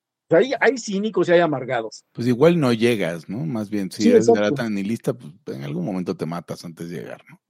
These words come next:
Speaker 2: Fíjate, este es el tipo de cosas, o sea, nada más esta mención, hablando, quejándonos de lo de Facebook, o sea, el decir, si eres nihilista, probablemente no llegues a viejo porque te matas en algún momento, son el tipo de cosas que ya son tabú en, en las plataformas. O sea, nomás no, no debes.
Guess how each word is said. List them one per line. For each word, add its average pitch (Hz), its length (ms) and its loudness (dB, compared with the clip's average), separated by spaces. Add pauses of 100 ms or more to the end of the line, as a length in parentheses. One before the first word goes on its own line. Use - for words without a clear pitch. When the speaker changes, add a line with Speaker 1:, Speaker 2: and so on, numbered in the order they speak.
(560)
Speaker 2:
Fíjate, 185 320 4
este 180 160 4
es 226 60 6
el 202 40 -2
tipo 185 200 4
de 170 80 6
cosas, 160 340 4
o 123 60 -8
sea, 127 120 4
nada 147 200 4
más 185 200 2
esta 180 220 2
mención, 110 640 -2 (640)
hablando, 113 720 4
quejándonos 117 480 0
de 101 80 2
lo 98 100 2
de 90 80 2
Facebook, 104 500 0 (480)
o 113 100 -6
sea, 127 120 2
el 117 80 4
decir, 117 380 2
si 120 160 2
eres 131 180 4
nihilista, 113 420 0
probablemente 107 580 2
no 104 220 0
llegues 101 320 2
a 101 40 -2
viejo 95 220 -4
porque - 220 -12
te 80 100 -6
matas 87 360 0
en 87 80 -2
algún 82 240 -2
momento, 87 500 0 (400)
son 131 180 2
el 123 100 4
tipo 120 200 4
de - 40 -6
cosas 120 200 -2
que - 120 0
ya 107 80 4
son 101 180 -2
tabú 95 380 4
en, 85 380 -2
en 82 200 -2
las 82 100 -6
plataformas. - 540 -8 (720)
O - 40 -18
sea, 110 80 0
nomás 110 280 4
no, 110 220 4
no 104 240 2
debes. 101 300 2